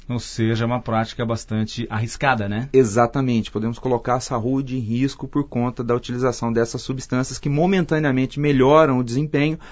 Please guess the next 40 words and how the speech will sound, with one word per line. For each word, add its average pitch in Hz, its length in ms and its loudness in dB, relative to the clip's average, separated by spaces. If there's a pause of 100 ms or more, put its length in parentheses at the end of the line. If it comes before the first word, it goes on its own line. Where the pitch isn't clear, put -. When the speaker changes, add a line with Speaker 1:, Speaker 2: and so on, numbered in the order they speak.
(140)
Speaker 2:
porém, 147 200 4
a 143 60 4
longo 147 240 2
prazo, 117 380 0
elas 123 160 -4
prejudicam 120 520 -4
muito 120 380 -2
a - 20 -10
saúde. 95 360 -2
Speaker 1:
Bom, 131 200 2
os 110 140 2
exemplos 135 480 0
são 208 240 2
inúmeros, 107 400 0
né, 131 160 0
doutor? 120 300 -4 (200)
Bem, 208 220 8
doutor, 208 260 4
o 214 140 -2
ganho 214 240 2
de 185 80 -2
massa 190 260 4
muscular 165 540 0
é 196 220 2
primordial 151 580 0
na 151 100 4
vida 131 360 -2
do 127 100 -2
atleta 120 400 -4
de 110 80 -4
alto 120 220 -2
rendimento. 123 640 -2
Dentro 131 340 0
do 117 80 -4
método, 117 340 -2
essa 110 200 -4
busca, 110 260 -6
ela 104 120 -4
é 101 40 -6
trabalhada? 104 560 -6